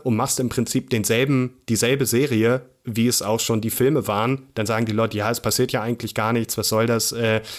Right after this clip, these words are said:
oder du machst jetzt halt irgendwie eine Serie, die komplett neu ist. Dann hast du wieder das andere Fanlager gegen dich. Ähm, das ist halt so eine sehr spannende Entwicklung, dass,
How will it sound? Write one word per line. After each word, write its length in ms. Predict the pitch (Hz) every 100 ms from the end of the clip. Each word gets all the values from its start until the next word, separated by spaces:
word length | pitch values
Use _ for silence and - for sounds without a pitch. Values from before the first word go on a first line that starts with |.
| - -
oder 320 | 131 135 143
du 80 | 123
machst 260 | 120 127 -
jetzt 200 | 131 123
halt 180 | 117
irgendwie 240 | 117 123 117
eine 120 | 117
Serie, 260 | 107 120 117
die 80 | 113
komplett 440 | 117 101 113 113
neu 240 | 107 113 151
ist. 340 | - 120 - - -
Dann 140 | 107
hast 180 | 113 127
du 40 |
wieder 200 | 127 117
das 140 | 113 -
andere 380 | - 156 123 107
Fanlager 640 | - 107 110 110 107 104
gegen 320 | 104 104 107
dich. 300 | 98 113 - - - - - _
Ähm, 400 | 120 113 113 110 110 - - _
das 180 | - -
ist 160 | 131
halt 180 | 120 127
so 80 | -
eine 160 | 123 117
sehr 220 | 123 147
spannende 560 | - 139 131 123 123 -
Entwicklung, 720 | 117 135 147 120 113 127 -
dass, 400 | 110 110 -